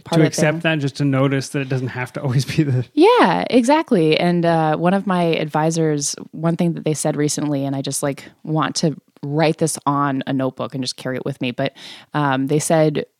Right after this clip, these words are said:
Speaker 1: "There are things that you do well at. There's things that you do well, and that's your job. And there's things that you enjoy, and that's your passion. And you're really lucky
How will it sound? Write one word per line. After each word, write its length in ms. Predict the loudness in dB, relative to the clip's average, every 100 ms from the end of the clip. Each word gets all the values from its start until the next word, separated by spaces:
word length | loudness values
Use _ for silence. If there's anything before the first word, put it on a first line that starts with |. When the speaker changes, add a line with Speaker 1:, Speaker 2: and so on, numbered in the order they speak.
| _
Speaker 1:
"There 180 | 2 4
are 60 |
things 380 | 4 2 4 4
that 160 | 2 0
you 100 | -2
do 580 | 2 2 2 2 0 -6 _ -16
well 360 | -2 0 0 -4
at. 240 | -6 -4
There's 160 | -4 0
things 220 | 0 0
that 80 | 2
you 80 | 2
do 180 | 2
well, 420 | 2 0 0 -6 -10 -14 -18 -2
and 140 | 0
that's 220 | 0 -2
your 100 | -4
job. 400 | -2 -4 -4 -8 -12 _ _ -2
And 120 | 2
there's 200 | 2 0
things 420 | -2 0 0 -2
that 180 | -2 -2
you 120 | 0
enjoy, 640 | 0 2 2 2 0 -4 -6
and 100 | -6
that's 200 | -6 -8
your 80 |
passion. 560 | -8 -6 -4 -4 -6 -4
And 120 | 0
you're 120 | 0
really 320 | 2 4 4 4
lucky 460 | 2 0 -2 -4